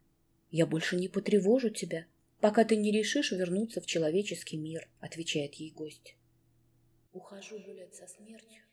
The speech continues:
я, но лишь бы не ты". В ее голове вдруг все мелкие кусочки мозаики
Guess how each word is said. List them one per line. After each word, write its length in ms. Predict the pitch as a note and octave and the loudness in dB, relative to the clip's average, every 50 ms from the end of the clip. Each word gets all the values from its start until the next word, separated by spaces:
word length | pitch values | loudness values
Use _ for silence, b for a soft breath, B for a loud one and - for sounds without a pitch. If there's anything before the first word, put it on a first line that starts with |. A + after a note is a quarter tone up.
| _ _ _ _ _ - | _ _ _ _ _ -16
я, 160 | - F#3 G3+ G3+ - F#3 F#3 - _ _ _ _ _ _ _ _ | -16 -16 -16 -16 -20 -20 -20 -20 _ _ _ _ _ _ _ _
но 80 | _ G3 | _ -20
лишь 260 | F#3 F#3 F#3 F#3 F#3+ _ | -20 -20 -20 -20 -20 _
бы 80 | F3+ F3 | -20 -20
не 140 | F3 F3 E3 F3 _ | -20 -20 -20 _ _
ты". 80 | - F3 _ _ _ _ _ _ _ _ _ _ _ _ _ _ _ _ _ _ | -20 -20 _ _ _ _ _ _ _ _ _ _ _ _ _ _ _ _ _ _
В 80 | - D3+ | -4 0
ее 280 | F#3+ G#3+ G#3 G#3+ A3+ | 0 2 4 4 4
голове 420 | G#3+ G3 G#3 G3+ G#3 G#3 G#3 A#3+ C4+ | 4 4 4 6 6 6 6 4 2
вдруг 280 | G#3+ F#3 G#3 A3 A3 | 4 4 2 2 2
все 180 | - - - A3+ | 2 0 2 2
мелкие 400 | A3 A3 A3 G#3 G3 - F#3+ F#3 | 4 4 2 2 2 2 2 2
кусочки 480 | - - G3+ - - G#3 G3+ - - F#3 | 2 0 -2 0 0 0 0 -2 -4 -4
мозаики 680 | F#3+ F#3+ G3 G3 B3 C#4+ C#4 A#3+ A3+ - - F3 E3+ | -2 -2 0 2 4 4 4 4 2 -2 -6 -8 -8